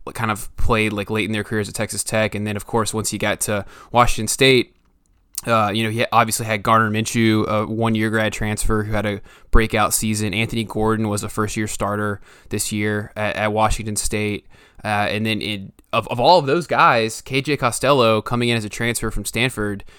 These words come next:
is certainly the most accomplished and productive to this point. So, um, you kind of look at those two together. K J Costello, uh, really was, was, was productive at Stanford, despite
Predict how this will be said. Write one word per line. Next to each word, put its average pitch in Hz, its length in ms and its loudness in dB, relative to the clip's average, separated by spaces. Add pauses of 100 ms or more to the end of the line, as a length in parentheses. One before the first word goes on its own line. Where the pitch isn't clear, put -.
(140)
is 104 140 -8
certainly 151 320 2
the 110 80 0
most 113 240 0
accomplished 120 640 2
and 104 100 -8
productive 104 760 -2 (340)
to 113 80 -8
this 107 160 -6
point. 120 540 -2
So, 107 440 -2 (380)
um, 107 220 0
you 113 80 -2
kind 123 220 0
of 104 280 -4 (460)
look 131 180 -2
at 120 80 0
those 117 160 0
two 123 220 -2
together. 113 540 4
K 117 180 -2
J 113 140 -2
Costello, 113 640 2 (420)
uh, 104 260 0
really 160 340 4
was, 113 280 -2
was, 113 200 -8
was 113 380 -6
productive 135 320 2
at 98 80 -2
Stanford, 123 440 0
despite 120 440 0